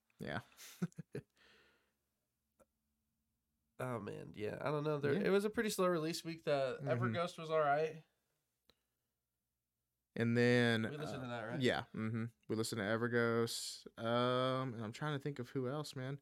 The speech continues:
Speaker 2: Enterprise
Speaker 1: No.
Speaker 2: Earth, but
Speaker 1: Yeah.
Speaker 2: I'm not, I don't listen to a ton of deathcore past, like, Brand of Sacrifice and Darko.
Speaker 1: Same.
Speaker 2: So, it's not really my thing, but, yeah, they're pretty, I mean, they, they have a great live presence. I saw them live once.
Speaker 1: Really?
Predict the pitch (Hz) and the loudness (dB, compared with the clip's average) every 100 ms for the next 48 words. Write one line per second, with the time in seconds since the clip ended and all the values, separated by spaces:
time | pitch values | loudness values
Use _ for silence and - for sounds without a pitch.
0 | - 156 202 - 196 170 165 151 - 147 | -8 -6 0 2 2 2 0 -4 -6 -4
1 | 127 - _ 117 107 101 104 _ 143 160 | -4 -6 _ 0 4 4 2 _ -6 -4
2 | 170 156 - - 170 196 214 208 _ _ | -4 -6 -8 -10 -2 0 0 -4 _ _
3 | _ 147 160 160 143 135 - 147 143 131 | _ -12 -10 -8 -8 -10 -10 -8 -6 -6
4 | 123 - 143 139 135 123 - 120 101 127 | -8 -6 -6 -6 -6 -6 -6 -6 -6 -6
5 | 113 117 - 113 123 117 117 104 95 92 | -4 -6 -4 -4 -4 -4 -6 -8 -10 -8
6 | 107 117 120 - - - - - 107 110 | -4 -4 -4 -8 -6 -2 2 6 8 8
7 | 104 101 95 107 101 101 117 _ _ _ | 8 4 2 -2 -6 -8 -12 _ _ _
8 | - _ - - - - 117 101 110 110 | -20 _ -20 -20 -18 -6 -4 -2 -4 -6
9 | 101 107 - 113 117 120 - 104 - _ | -8 -8 -8 -8 -8 -12 -8 -6 -8 _
10 | - 110 107 120 - 117 120 143 127 104 | -12 -6 -6 -8 -8 -6 -4 -4 -6 -10
11 | - _ _ _ - 117 120 113 - 117 | -18 _ _ _ -12 -8 -6 -6 -4 -2
12 | 165 170 175 143 135 131 139 139 135 139 | 0 2 2 2 0 0 -2 -4 -6 -4
13 | 139 120 87 113 - 95 - _ - 113 | -6 -4 -4 -4 -6 -12 -16 _ 4 8
14 | 131 220 | 8 8